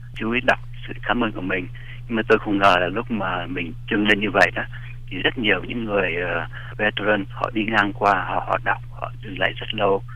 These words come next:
và có nhiều người họ khóc, họ, họ, họ lấy khăn thấm nước mắt. À, lúc đó tôi hiểu, à, cái chuyện mình làm chính là, là, là phải. Và như vậy là mình lại càng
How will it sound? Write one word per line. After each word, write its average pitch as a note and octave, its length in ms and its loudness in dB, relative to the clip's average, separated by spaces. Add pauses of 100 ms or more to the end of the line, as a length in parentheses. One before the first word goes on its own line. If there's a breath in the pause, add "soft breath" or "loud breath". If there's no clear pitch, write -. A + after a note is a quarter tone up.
(360 loud breath)
và - 60 -10
có A2 120 -8
nhiều A2+ 200 -2
người - 120 -4
họ - 240 2
khóc, C#3 240 6
họ, - 160 -6
họ, F#2 520 -4 (360)
họ F#2+ 120 -4
lấy G2 240 0
khăn G2+ 480 2
thấm A#2 180 -2
nước A2+ 120 -4
mắt. B2+ 180 6 (420 loud breath)
À, G2 120 -4
lúc A#2 160 -2
đó A2+ 140 2
tôi G#2+ 160 -2
hiểu, G2 120 -2
à, G#2 420 2 (100)
cái - 320 -12 (100)
chuyện G2+ 180 -2
mình - 140 -4
làm E2+ 260 -2
chính G#2+ 180 -6
là, F#2 200 -2 (220 loud breath)
là, F2+ 180 0
là E2 140 -4 (100)
phải. - 320 4 (680 loud breath)
Và F#2+ 360 0
như G#2+ 140 0
vậy G#2 140 2
là - 120 -4
mình F2+ 220 -4
lại - 160 2
càng G2 260 2